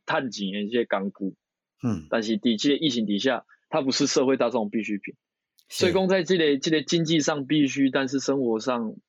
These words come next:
Speaker 1: 不必须啊，是讲在文化上，在精神生活上必须，
Speaker 2: 嗯。
Speaker 1: 在娱乐消费上必须，但是在疫情内底，这个健康危机底下，它是不必须。所以讲，有做者讨论，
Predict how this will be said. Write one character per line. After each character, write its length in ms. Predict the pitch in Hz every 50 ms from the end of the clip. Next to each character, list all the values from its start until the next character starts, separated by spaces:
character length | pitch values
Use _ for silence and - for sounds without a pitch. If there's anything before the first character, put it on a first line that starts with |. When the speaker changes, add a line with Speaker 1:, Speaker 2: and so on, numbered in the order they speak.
| _
Speaker 1:
不 120 | - 117 107
必 260 | - - 139 131 123
须 260 | - - - 123 120
啊， 120 | 110 104
是 80 | 98 -
讲 140 | - 127 127
在 100 | 131 135
文 280 | - 135 120 113 117 123
化 220 | 135 143 135 123
上， 320 | 117 - - 135 123 117 117
在 120 | 131 123
精 300 | 123 - - 151 143 147
神 280 | 139 - 117 110 110 107
生 240 | - 127 123 131
活 240 | 123 - 107 98 101
上 360 | 101 - 123 120 131 120 101
必 160 | 90 135 127 117
须， 300 | - - - 117 113 117
Speaker 2:
嗯。 60 | - _ _ - - - _ _ _ _ _ _
Speaker 1:
在 140 | - 147 - -
娱 220 | 135 127 131 147
乐 200 | 147 156 147 135
消 220 | 131 - 139 135
费 160 | 131 147 139 123
上 180 | 139 123 120
必 220 | 107 - 139 131 113
须， 240 | - - 123 120
但 180 | 113 - 98 95
是 100 | 107 107
在 60 | 95 - 107 - _
疫 180 | - 175 151 135
情 400 | - - - 107 104 104 104 -
内 220 | 104 104 92 95 101
底， 280 | - 135 127 113 - -
这 140 | - - 139
个 80 | 127
健 300 | 117 - - 156 135 123
康 300 | 113 - - 123 123 123
危 200 | 120 110 104 107
机 200 | 101 - - -
底 220 | - _ - 101 95
下， 320 | - - - 120 101 - - _ _
它 80 | - 107
是 200 | 101 - - 98 -
不 100 | - 110
必 220 | 104 - 123 113 101
须。 300 | - - - 98 95 - _ _ _ _ _ _ _ _ _ _ _ _ _ -
所 140 | - 180
以 40 | 170
讲， 120 | 165 185 175
有 100 | 143 123
做 100 | 175 180
者 140 | - 143 117
讨 180 | - - 156
论， 420 | 156 156 143 131 120 120 123 127